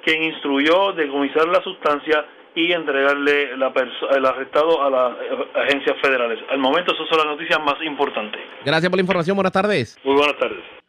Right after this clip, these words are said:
Speaker 2: Gracias. Era Walter García Luna, oficial de prensa de la policía en Guayama. Del sureste vamos al este de Puerto Rico porque una persona murió en la tarde de ayer en un accidente ocurrido en el barrio Aguacate de Yabucoa. Francisco Colón, oficial de prensa de la policía en Humacao, con detalles. Saludos, buenas tardes.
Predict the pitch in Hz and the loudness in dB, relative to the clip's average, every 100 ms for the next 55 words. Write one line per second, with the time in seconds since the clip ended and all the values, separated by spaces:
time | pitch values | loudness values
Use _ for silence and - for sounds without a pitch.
0 | _ - 165 220 226 208 220 226 240 247 | _ -2 0 2 2 2 4 4 4 2
1 | 220 202 240 254 254 196 202 220 226 220 | 2 2 2 2 2 2 2 2 0 2
2 | 226 202 175 185 170 214 220 202 196 185 | 4 4 2 -2 -2 0 4 4 4 4
3 | 180 233 247 202 190 180 208 190 277 - | 4 4 4 2 2 2 2 2 2 2
4 | 247 247 262 247 247 247 214 233 233 233 | 2 2 0 0 0 0 0 -2 0 0
5 | 262 220 220 196 160 196 226 220 233 233 | 0 0 0 0 -2 -2 0 -2 0 0
6 | 214 214 220 196 165 196 214 214 190 208 | 0 2 2 2 0 0 2 2 2 0
7 | 196 190 - 202 202 202 185 202 185 156 | 0 -4 -2 -2 0 0 0 2 2 0
8 | - _ - 151 156 170 202 170 156 165 | -4 _ -6 -2 0 0 0 0 0 0
9 | 170 190 175 147 135 123 - 156 131 107 | 0 0 0 0 0 -2 -2 0 2 0
10 | 110 160 160 160 226 - 226 214 214 214 | 0 0 2 0 -4 -2 0 2 2 0
11 | 190 208 208 214 214 196 180 180 202 202 | 2 0 2 0 4 2 2 -2 0 0
12 | 180 196 202 202 175 190 185 156 156 165 | 0 -2 -2 -2 -2 -2 -2 -2 -2 -2
13 | 180 165 170 165 151 107 - | -2 -2 -2 -2 0 -2 -6